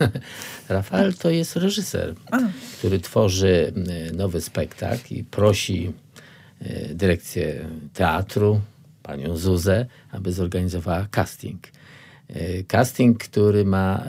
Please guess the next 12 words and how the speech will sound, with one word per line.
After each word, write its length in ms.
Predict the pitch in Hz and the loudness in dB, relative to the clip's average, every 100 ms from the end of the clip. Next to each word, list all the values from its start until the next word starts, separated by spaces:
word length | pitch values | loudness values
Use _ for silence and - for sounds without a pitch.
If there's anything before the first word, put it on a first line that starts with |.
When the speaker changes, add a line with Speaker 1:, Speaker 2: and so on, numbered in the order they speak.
| 98 | -4
Speaker 1:
na 140 | 98 | -2
celu 220 | 92 92 95 | -2 0 0
wyłonienie 720 | 95 92 92 92 90 85 78 | 2 2 4 2 2 0 -2
grupy 360 | 92 87 - | 0 0 0
aktorów, 600 | 80 - - 78 82 123 | -4 -2 0 2 0 -2
niekoniecznie 600 | - - 87 85 - 92 | -4 0 0 0 -2 -4
zawodowców, 760 | 80 78 85 78 71 - - 139 | -2 -2 -2 -2 -4 -6 -10 -8
takich, 340 | - 120 160 | -6 -6 -6
którzy 200 | - 113 | -6 -4
zdecydują 520 | 98 95 87 92 92 92 | -2 -4 -4 0 0 0
się 140 | - | -4
pracować 560 | 87 90 - 92 87 | -4 -4 0 0 -2